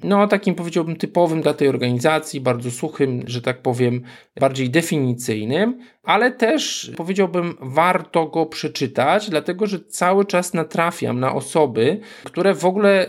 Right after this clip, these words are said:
mimo tego, iż gdzieś tam skramują, to naprawdę nie rozumieją tego, co stoi za koncepcją P S K. Ja nie będę tutaj tego opowiadał, ale to jest nadal sto procent Scruma,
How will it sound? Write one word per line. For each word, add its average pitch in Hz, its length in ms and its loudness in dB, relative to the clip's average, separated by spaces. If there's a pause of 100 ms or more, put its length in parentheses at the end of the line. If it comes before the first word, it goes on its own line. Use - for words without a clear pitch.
(140)
mimo 196 240 2
tego, 185 280 -2
iż 160 140 -2
gdzieś 156 320 -8
tam 160 440 0
skramują, 160 920 2 (240)
to 156 100 -4
naprawdę 175 500 0
nie 175 160 2
rozumieją 175 540 2
tego, 196 240 -2
co - 180 -4
stoi 180 340 2
za 170 120 2
koncepcją 160 580 -2
P 131 120 -2
S 123 200 -2
K. 165 320 0 (340)
Ja 151 220 0
nie 160 140 0
będę 185 220 2
tutaj 156 180 0
tego 151 200 0
opowiadał, 147 480 2
ale 135 80 2
to 143 80 -4
jest 131 140 -6
nadal 190 420 2
sto 160 260 0
procent 165 460 -2
Scruma, 165 720 0